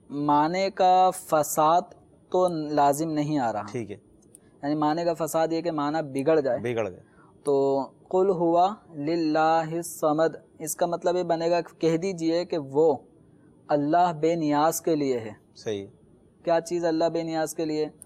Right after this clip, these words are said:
Speaker 1: تو یعنی معنی بگڑ نہیں رہا۔
Speaker 2: صحیح۔
Speaker 1: اگر معنی بگڑتا ہوتا تو پھر نماز کے فساد کا حکم دیا جاتا۔
Speaker 2: ٹھیک۔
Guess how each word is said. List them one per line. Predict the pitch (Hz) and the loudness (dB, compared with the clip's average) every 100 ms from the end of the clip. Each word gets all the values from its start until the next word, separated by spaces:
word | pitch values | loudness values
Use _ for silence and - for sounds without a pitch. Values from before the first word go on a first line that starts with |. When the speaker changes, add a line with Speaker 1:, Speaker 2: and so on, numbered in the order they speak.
| - _ _ | -20 _ _
Speaker 1:
تو | - 127 120 110 110 139 _ _ _ | -14 -12 -12 -12 -16 -18 _ _ _
یعنی | 135 151 | -6 -4
معنی | 175 156 165 196 165 170 | -2 2 2 2 2 2
بگڑ | 202 190 | 4 2
نہیں | 160 139 | 0 -2
رہا۔ | 113 | -4
Speaker 2:
صحیح۔ | 104 120 110 104 _ _ _ - - _ | -4 -4 -4 -6 _ _ _ -20 -20 _
Speaker 1:
اگر | 143 160 | -2 -2
معنی | 160 147 170 165 135 | -2 0 -2 -2 -4
بگڑتا | 127 139 - 185 | 0 -2 2 2
ہوتا | 180 185 | 2 2
تو | 180 | 0
پھر | 170 | -2
نماز | 170 147 147 147 | -2 -2 0 -2
کے | - 165 | -4 -6
فساد | 143 135 127 | -6 -4 -4
کا | - 143 | -2 -2
حکم | 120 147 208 _ _ _ | -2 -8 -14 _ _ _
دیا | 123 120 123 110 | -14 -6 -4 -4
جاتا۔ | 101 - - | -6 -12 -14
Speaker 2:
ٹھیک۔ | - 101 | -14 -14